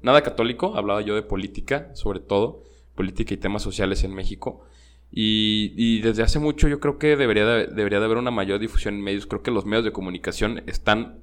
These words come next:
totalmente jodidos, no solo en nuestro país, sino en todo el mundo. Y me parece que esto es mi manera de participar y de, y de intentar cambiar un poquito.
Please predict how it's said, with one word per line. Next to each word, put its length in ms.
totalmente 1300
jodidos, 840
no 160
solo 180
en 40
nuestro 240
país, 240
sino 140
en 120
todo 100
el 80
mundo. 420
Y 120
me 80
parece 380
que 100
esto 220
es 140
mi 160
manera 300
de 100
participar 1040
y 160
de, 460
y 80
de 80
intentar 380
cambiar 280
un 100
poquito. 460